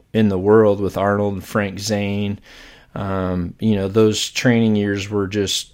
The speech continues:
really critical. And when I came away from that, I remember telling Frank, um, at the time that I really felt like I'd almost wasted, like, fifteen years of weight training because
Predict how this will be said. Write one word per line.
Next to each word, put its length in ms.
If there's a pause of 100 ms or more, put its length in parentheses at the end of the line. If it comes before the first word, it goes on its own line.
(120)
really 460
critical. 720
And 260 (120)
when 240
I 80
came 280
away 360
from 280
that, 480 (580)
I 120
remember 500
telling 400
Frank, 720 (200)
um, 380
at 200
the 80
time 720 (180)
that 160
I 100
really 300
felt 320
like 220
I'd 160
almost 480
wasted, 560
like, 240
fifteen 640
years 680 (800)
of 640
weight 360
training 520
because 520